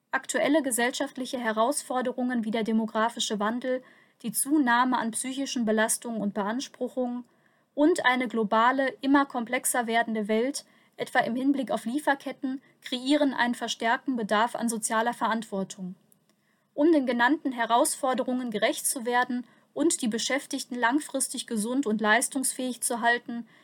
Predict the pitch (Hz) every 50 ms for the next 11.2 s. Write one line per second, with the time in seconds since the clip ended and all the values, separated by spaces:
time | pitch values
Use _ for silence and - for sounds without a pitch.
0 | _ _ - - 262 285 - - 240 - - - - 247 254 - - 262 240 196
1 | 202 226 254 294 - 269 262 262 - 277 254 254 240 208 - 202 226 240 254 247
2 | - - 254 214 240 240 240 240 233 240 233 226 - - 247 247 262 254 - -
3 | 220 - - 226 226 226 214 202 190 185 180 180 - - - - _ _ _ _
4 | _ _ _ _ _ _ _ _ _ _ _ _ _ - 233 196 214 240 269 294
5 | 285 294 269 262 240 - 240 208 226 247 302 339 349 320 311 - - - 294 294
6 | - - 277 254 233 226 254 285 - - - - 240 240 247 - - 247 233 226
7 | - 233 226 226 220 208 226 240 262 294 277 - 254 262 254 254 262 262 269 277
8 | - - _ _ _ _ _ _ _ - 233 240 277 277 - - 277 220 269 -
9 | 165 208 233 220 247 269 269 - 262 240 - 247 - 254 262 269 269 247 240 -
10 | - 220 220 214 - 208 202 - 214 202 - - 196 - - 202 - - 190 190
11 | 196 - -